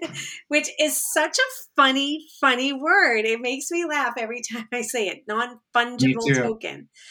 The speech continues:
Speaker 2: Me
Speaker 1: But what
Speaker 2: too.
Speaker 1: that means is it's not fungible. It can't be divided into smaller pieces. So it's a
Speaker 2: Okay.
Speaker 1: one-to-one relationship. So when you, an N F T is really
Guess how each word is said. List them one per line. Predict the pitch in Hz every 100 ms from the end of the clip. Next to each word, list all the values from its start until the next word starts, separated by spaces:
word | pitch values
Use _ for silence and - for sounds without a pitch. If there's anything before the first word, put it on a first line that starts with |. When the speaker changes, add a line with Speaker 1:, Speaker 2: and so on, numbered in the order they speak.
| - - _
Speaker 2:
Me | 240 254
Speaker 1:
But | 254
what | - 226
Speaker 2:
too. | 202
Speaker 1:
that | 466 494 -
means | 254 294 294 285 247
is | 240 214
it's | 214 -
not | 254 240 - - _
fungible. | 285 277 262 226 185 165 175
It | -
can't | 269 277
be | 311 294
divided | 226 208 - 226 214 220 220 202
into | 202 190 -
smaller | - - 208 196 196 180 -
pieces. | - 196 - 147 - 156 - - _ - - - - _
So | - 285 269
it's | 240
a | 226
Speaker 2:
Okay. | 220 190
Speaker 1:
one-to-one | 254 277 294 269 277 226 233 233 226
relationship. | 208 190 202 214 - 185 - - - _ _ _ _ _ _ _ _ - - -
So | - 240
when | 240 240
you, | 254 320 370 370 359 - _ _ _ -
an | - _ _ _ _ _ _ _ 254 -
N | 294 370 494
F |
T | - 349 302
is | 254 220
really | 214 247 277 285 277 269